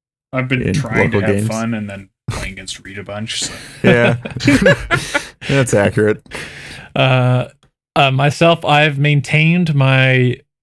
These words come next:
Speaker 3: my stance that I've been trying to ever since, ever since Thassa's Oracle was spoiled. I was like, "Eh, that's it. I'm drawing the line. I don't wanna play against Flash or play with Flash."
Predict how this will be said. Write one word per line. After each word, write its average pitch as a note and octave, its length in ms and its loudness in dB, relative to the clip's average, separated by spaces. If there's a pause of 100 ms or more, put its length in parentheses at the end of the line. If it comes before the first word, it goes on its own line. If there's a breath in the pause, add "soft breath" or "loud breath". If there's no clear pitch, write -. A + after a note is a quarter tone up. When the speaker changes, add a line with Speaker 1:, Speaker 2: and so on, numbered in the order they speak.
(220)
Speaker 3:
my B2 200 4
stance C3 640 0
that C3+ 140 0
I've A#2+ 200 2
been A#2+ 340 2 (200)
trying B2+ 300 2
to B2 180 2
ever D3+ 160 4
since, D#3+ 360 0 (120)
ever D3+ 180 2
since D#3 280 0
Thassa's C#3 300 2
Oracle B2+ 480 2
was A#2+ 160 2
spoiled. B2+ 340 2
I A#2+ 80 4
was A#2+ 120 2
like, A2+ 260 0 (380 loud breath)
"Eh, D#3 200 4 (140)
that's D#3 200 2
it. D3+ 260 2
I'm C3+ 200 2
drawing C#3 180 4
the C3 60 2
line. B2+ 240 4
I B2+ 100 2
don't C3 120 4
wanna C3 160 2
play B2+ 220 2
against A#2+ 300 0
Flash B2 440 0
or C3 140 0
play B2 200 0
with B2 180 2
Flash." C#3+ 580 -2